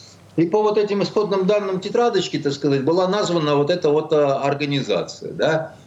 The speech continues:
Кому и, и, и кто должен, э, в-, выказывать какие-то претензии? Я говорю про то, что сейчас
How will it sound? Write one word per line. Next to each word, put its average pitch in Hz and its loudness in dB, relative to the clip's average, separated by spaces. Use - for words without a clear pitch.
Кому 233 2
и, 180 2
и, 170 -2
и 165 -4
кто 220 0
должен, 143 0
э, 131 2
в-, 135 2
выказывать 139 0
какие-то 131 0
претензии? 120 -2
Я 143 0
говорю 185 2
про 143 -2
то, 185 0
что 143 -6
сейчас 160 -2